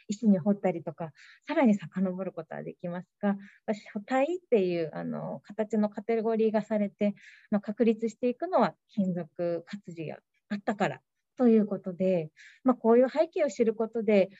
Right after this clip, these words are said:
あの、文字をより豊かに見たり、あとは使ったりすることができるようになるのではないかなと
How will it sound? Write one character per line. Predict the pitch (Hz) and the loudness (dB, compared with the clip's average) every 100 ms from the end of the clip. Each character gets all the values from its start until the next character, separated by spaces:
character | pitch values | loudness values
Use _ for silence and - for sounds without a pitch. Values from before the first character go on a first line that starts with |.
| _ _ - | _ _ -14
あ | 180 | -4
の、 | 202 | 4
文 | 262 | 4
字 | 285 | 4
を | 196 - | 0 0
よ | 202 | -2
り | 196 196 | 0 -2
豊 | 220 302 | -2 -4
か | - 233 | -2 -2
に | 180 - _ _ - | -2 -4 _ _ -2
見 | 196 196 | -2 0
た | 160 | -8
り、 | 156 123 _ _ - | -8 -14 _ _ -10
あ | 214 | -4
と | 185 | -2
は | 151 135 | -4 -8
使 | - - | -12 -8
っ | 240 | -2
た | - | 2
り | 330 - | 2 0
す | - 208 | -8 -4
る | 185 | -4
こ | 185 | -6
と | - 170 | -8 -6
が | 160 | -6
で | 160 160 | -6 -6
き | 190 | -2
る | |
よ | 170 160 | -2 -2
う | |
に | 165 | -4
な | 180 | -4
る | 170 | -6
の | 160 147 | -8 -10
で | |
は | 139 | -8
な | 160 165 | -6 -8
い | |
か | - - | -10 -6
な | 240 269 | -6 -2
と | 202 - | -4 -4